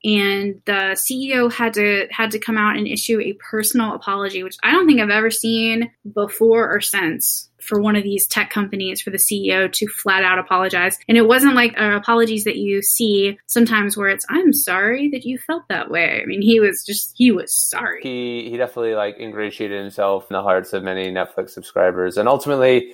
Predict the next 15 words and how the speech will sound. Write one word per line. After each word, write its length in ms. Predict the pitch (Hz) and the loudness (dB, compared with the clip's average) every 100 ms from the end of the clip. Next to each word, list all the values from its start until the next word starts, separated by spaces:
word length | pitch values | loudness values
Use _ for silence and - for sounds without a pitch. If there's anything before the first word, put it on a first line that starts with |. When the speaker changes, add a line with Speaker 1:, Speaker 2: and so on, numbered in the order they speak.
| _ - | _ -2
Speaker 2:
you 80 | |
know, 160 | 117 110 | 2 4
they 140 | 120 | 6
went 160 | 123 113 | 6 6
on 180 | 107 101 | 2 2
to 100 | 104 | -4
be 380 | 101 98 95 95 _ - | -2 -2 -2 -6 _ -4
a 160 | 110 101 _ | -4 -4 _
killer 360 | - 151 117 107 | -2 2 2 0
company, 440 | 107 98 98 98 | -2 -2 -4 0
Speaker 1:
Absolutely. 520 | 208 285 - 226 - | 2 0 0 4 4
Speaker 2:
still 100 | 113 | 6
going 220 | 107 - 104 | 4 2 -2
strong 420 | - 98 95 98 _ | -2 0 -2 -6 _
today. 500 | - 98 98 87 87 | -12 -2 0 2 -2